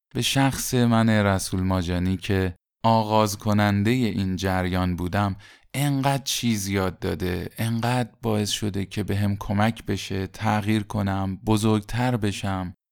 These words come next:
و هرچه بیشتر از زندگی بهره مند بشم،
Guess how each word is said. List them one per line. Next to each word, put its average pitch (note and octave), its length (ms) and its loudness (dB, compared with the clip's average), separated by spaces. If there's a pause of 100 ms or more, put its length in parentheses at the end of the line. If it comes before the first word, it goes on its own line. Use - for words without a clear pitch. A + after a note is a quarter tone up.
و G#2+ 100 0
هرچه B2+ 420 0
بیشتر A#2 760 4
از F#2+ 400 -2
زندگی F#2+ 600 2
بهره F#2+ 360 0
مند F#2 340 0
بشم، F#2 640 0